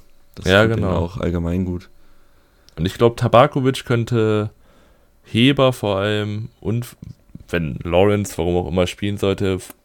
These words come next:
Speaker 2: echt Probleme machen.
Speaker 1: Ja.
Speaker 2: Also ich glaub, da könnte echt, das könnte ein sehr, sehr gutes Spiel werden, auch was Tore technisch angeht. Also
Speaker 1: Auch
Speaker 2: da wär ich auch nicht überrascht, wenn
Speaker 1: fußballerisch
Speaker 2: da so ein zwei vier oder so rauskommt.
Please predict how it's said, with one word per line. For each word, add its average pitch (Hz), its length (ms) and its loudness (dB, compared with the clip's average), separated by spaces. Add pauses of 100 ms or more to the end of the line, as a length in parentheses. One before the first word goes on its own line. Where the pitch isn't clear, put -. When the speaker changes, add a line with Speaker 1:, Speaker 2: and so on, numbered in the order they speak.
Speaker 2:
echt - 240 -6
Probleme 90 440 0
machen. 85 380 -4 (640)
Speaker 1:
Ja. 87 140 -6
Speaker 2:
Also 82 380 -2
ich - 160 -14
glaub, 92 300 -8 (640)
da - 160 -8
könnte - 300 -10
echt, - 320 -12 (1200)
das - 140 -12
könnte 190 200 6
ein 117 40 2
sehr, 139 260 4
sehr 131 160 2
gutes 120 260 -2
Spiel 123 240 -2
werden, 85 220 0
auch 95 160 -2
was 101 140 -2
Tore 110 240 -2
technisch 92 280 -6
angeht. 87 260 -2
Also 95 180 2
Speaker 1:
Auch 101 100 6
Speaker 2:
da 95 40 8
wär 101 80 4
ich 107 120 -4
auch 107 40 0
nicht 107 160 -2
überrascht, 107 300 6
wenn 107 80 8
Speaker 1:
fußballerisch 101 100 4
Speaker 2:
da 101 100 2
so 98 80 -2
ein 101 140 -6
zwei 101 300 2
vier 110 380 0
oder 90 220 0
so 90 100 -4
rauskommt. 85 600 -6